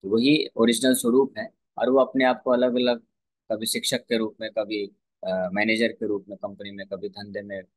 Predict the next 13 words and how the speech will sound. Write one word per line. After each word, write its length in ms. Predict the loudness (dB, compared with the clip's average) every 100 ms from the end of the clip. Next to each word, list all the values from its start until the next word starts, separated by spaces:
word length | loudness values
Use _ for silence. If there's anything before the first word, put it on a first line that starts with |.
| _ _
business 320 | -6 -4 -6 0
partner 320 | 0 0 -6
के 160 | -4 -6
रूप 180 | -6 -8
में 100 | -14 _ _ _ 0
और 100 | 2
घर 200 | 4 4
में 180 | 2 0
पिता, 520 | 0 4 4 2 -2 _
माँ-बाप 380 | -2 0 2 0
के 80 | -4
रूप 160 | -10 -10
में 100 | -18